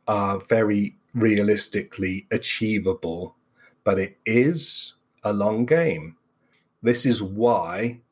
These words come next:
advertising will continue to be an option, because people don't want to play the long game. They think that if I put enough money on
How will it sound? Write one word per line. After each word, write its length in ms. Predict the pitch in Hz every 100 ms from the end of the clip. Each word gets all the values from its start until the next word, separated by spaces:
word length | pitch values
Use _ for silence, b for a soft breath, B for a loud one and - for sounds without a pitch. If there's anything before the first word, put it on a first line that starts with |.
| _ _ _ 110
advertising 1000 | 110 113 107 - 113 107 104 104 104
will 200 | 104 104
continue 760 | 101 107 101 - 120 104 104 104
to 140 | - 107
be 480 | 110 107 107 107 _ _ -
an 140 | 117
option, 640 | 131 165 156 - 95 82 - _ _
because 1120 | - 101 - - 110 104 98 101 98 - - _ _ _ _ _ _ _
people 340 | - 104 107
don't 340 | 104 117 110 113
want 140 | 113
to 140 | 117 -
play 160 | 117
the 100 | 110
long 260 | 117 160 180
game. 280 | 85 - - - _ _ _ _ _ _ _
They 160 | 107 104
think 680 | - - - 127 131 - -
that 340 | 98 101 - -
if 160 | 110
I 100 | 110
put 400 | 107 - 135 117
enough 400 | 117 120 131 -
money 480 | 120 123 120 117 113
on 500 | 110 107 107 104 -